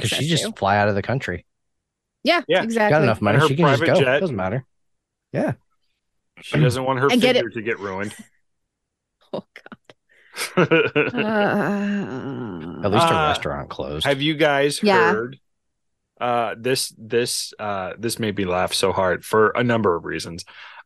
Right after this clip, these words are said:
Speaker 3: Um, uh, apparently Donald Trump has a brand new nickname for, uh, Ron DeSantis. Samantha, do you know what it
Speaker 2: I,
Speaker 3: is?
Speaker 2: I heard it. Um,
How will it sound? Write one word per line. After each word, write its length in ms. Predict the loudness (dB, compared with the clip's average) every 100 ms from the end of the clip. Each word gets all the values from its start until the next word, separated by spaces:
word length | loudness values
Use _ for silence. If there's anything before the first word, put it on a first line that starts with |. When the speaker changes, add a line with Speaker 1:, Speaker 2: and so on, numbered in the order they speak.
| -2
Speaker 3:
Um, 540 | 0 2 0 -2 -8 _ _ _ _ _ _ _ _ _ _ _ _ _ _ _ _ _ _ _ -4
uh, 240 | 0 0
apparently 460 | -2 -2 0 0 0
Donald 320 | 0 0 -2
Trump 280 | -2 -4 -4
has 180 | -4 -4
a 40 | -4
brand 260 | -4 -4
new 120 | -4
nickname 480 | -4 -4 -4 -4 -4
for, 540 | -8 -4 0 2 2 -2 _ -20 -20 -6
uh, 280 | -2 0 -2
Ron 340 | -4 -6 -4 -4
DeSantis. 720 | -2 0 -2 -4 -6 -8 -10 _ -20 _ _ _ _ _ _ _ _ _ _ _ _ _ _ _ _ _ _ _
Samantha, 480 | -8 -2 0 0 0
do 80 | -2
you 60 | 0
know 140 | 2
what 140 | 4
it 100 | 4
Speaker 2:
I, 40 | 4
Speaker 3:
is? 180 | 4 0 -18 -14 -8 0
Speaker 2:
I 140 | 0
heard 340 | 2 2 4 2
it. 160 | 0 0
Um, 440 | 2 2 2 -2